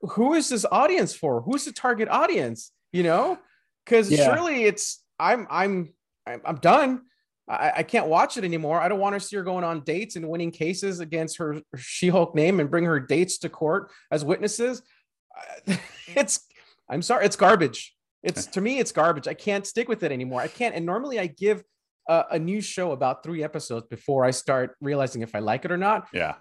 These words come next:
Speaker 1: We gave this five episodes, five whole episodes,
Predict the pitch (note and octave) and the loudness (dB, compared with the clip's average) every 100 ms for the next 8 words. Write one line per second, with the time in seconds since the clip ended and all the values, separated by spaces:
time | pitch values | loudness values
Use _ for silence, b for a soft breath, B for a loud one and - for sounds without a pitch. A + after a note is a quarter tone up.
0 | _ C#4+ E4 D#4 B3 - - C4 B3 B3 | _ -2 2 2 0 -4 -2 0 2 0
1 | C4 D4 A#3+ F3+ A#2 - _ _ _ - | -2 -6 -2 -2 -2 -8 _ _ _ 0
2 | C4+ C4 C4+ C4 - - B3+ B3 C4 D4 | 2 6 4 4 -2 0 2 2 0 -4
3 | - F3+ D#3 | -4 -4 -4